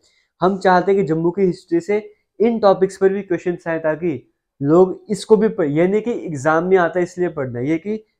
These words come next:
जम्मू की हिस्ट्री को भी पहचानना स्टार्ट करें, पूरे जम्मू कश्मीर की हिस्ट्री को पहचाना जाए। उसके लिए ज़रूरी है कि वीडियोज़ को शेयर करना है, सब तक पहुँचाना है। और अगर जो भी एग्जाम वगैरह सेट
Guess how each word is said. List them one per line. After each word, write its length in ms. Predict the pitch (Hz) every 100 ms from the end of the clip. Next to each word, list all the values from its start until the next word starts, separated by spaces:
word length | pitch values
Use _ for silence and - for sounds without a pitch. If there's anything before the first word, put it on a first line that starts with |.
| _
जम्मू 260 | 131 165 190
की 180 | 202
हिस्ट्री 300 | 208 196 -
को 120 | 202 214
भी 100 | 208
पहचानना 560 | 190 170 156 147 147
स्टार्ट 340 | 143 131 117 113 -
करें, 260 | 110 98 92 _ _ -
पूरे 140 | 185
जम्मू 260 | 165 170 190
कश्मीर 440 | 170 - 170 196
की 120 | 196
हिस्ट्री 300 | 208 196 -
को 60 | 175
पहचाना 420 | 175 147 147 147
जाए। 140 | 147 156
उसके 180 | -
लिए 100 | 165
ज़रूरी 320 | 139 139 143 143
है 160 | 165 180 _ _ -
कि 100 | 151
वीडियोज़ 340 | 143 147 151
को 100 | 170
शेयर 300 | 160 160 160
करना 260 | 160 151 165
है, 40 |
सब 220 | 165 143 -
तक 160 | 170 -
पहुँचाना 520 | 131 127 131 127 131
है। 180 | 156 202 - _ _ _
और 160 | 165 185 180
अगर 380 | 151 147 170 165
जो 160 | 135 147
भी 100 | 165
एग्जाम 460 | 147 123 139 151 151
वगैरह 220 | 147 151
सेट 180 | 147